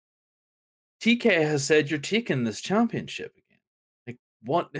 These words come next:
<sighs> what is the benefit to this championship? Well, 'cause Wardlow's coming back? Like, yeah, but Wardlow's not gonna hold the belt. There's no point. Wardlow doesn't need this belt right now. A brush with this belt will actually do more harm to the belt than it will give a benefit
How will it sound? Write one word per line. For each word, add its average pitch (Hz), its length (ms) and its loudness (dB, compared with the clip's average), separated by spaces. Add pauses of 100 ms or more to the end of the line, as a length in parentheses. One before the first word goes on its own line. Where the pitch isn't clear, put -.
(160)
<sighs> - 240 -20
what 147 140 -8
is 151 100 -8
the - 80 -8
benefit 185 640 0
to 135 80 -4
this 117 180 -4
championship? 101 520 -6
Well, 101 180 -8
'cause 92 220 -8 (100)
Wardlow's 139 480 0
coming 170 400 -4
back? 220 280 0 (100)
Like, 233 100 -4 (340)
yeah, 233 160 0
but 139 200 -2 (220)
Wardlow's 262 320 -2
not 254 100 -6
gonna 185 100 -2
hold 240 480 2
the 233 60 0
belt. 208 320 2
There's 139 120 -4
no 190 140 0 (100)
point. 196 260 2 (640)
Wardlow 190 280 6
doesn't 185 260 2
need 185 220 -2
this 143 140 0
belt 123 300 -2
right 90 120 -16 (100)
now. 73 80 -18 (1080)
A - 60 -10
brush 143 440 0
with - 80 -14
this 180 180 -4
belt 160 320 2 (100)
will 123 140 0
actually 143 240 -2
do 147 140 2
more 143 200 2
harm 139 280 2
to 139 80 -2
the 123 120 0
belt 131 380 0
than 123 120 -4
it 123 100 -6
will 127 160 0
give 120 200 0
a 117 60 0
benefit 131 460 -4